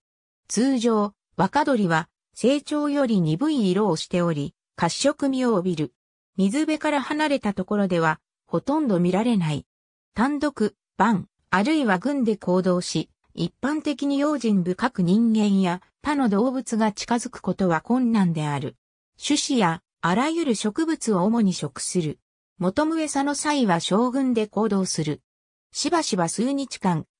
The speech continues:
求む餌が続くこともあるが、二次幅とは、頻繁に水を飲まなくてはならないため、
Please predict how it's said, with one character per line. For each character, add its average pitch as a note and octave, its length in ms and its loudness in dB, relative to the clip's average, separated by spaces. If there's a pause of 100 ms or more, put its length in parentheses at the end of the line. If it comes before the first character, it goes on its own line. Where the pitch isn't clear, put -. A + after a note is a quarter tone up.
(100)
求 F3+ 260 2
む E4 120 0
餌 C4+ 280 0
が F3+ 120 0
続 G3 380 -6
く - 40 -14
こ B3 140 -4
と C4 120 -2
も G3+ 160 2
あ G3 80 2
る F3 120 0
が、 D#3+ 200 -2 (220)
二 F#3 140 4
次 B3+ 120 -4
幅 B3 260 -2
と A#3 140 -2
は、 F3+ 220 2 (240)
頻 C4+ 260 -2
繁 C#4+ 280 -2
に C#4 100 -2
水 B3 260 0
を C4 120 2
飲 A3+ 120 2
ま B3 140 2
な D4+ 120 -4
く - 100 -20
て G3+ 120 0
は F3 140 0
な E3 120 -2
ら F#3+ 120 2
な A#3 140 4
い F#3+ 80 2
た E3+ 180 -4
め、 D#3 240 -2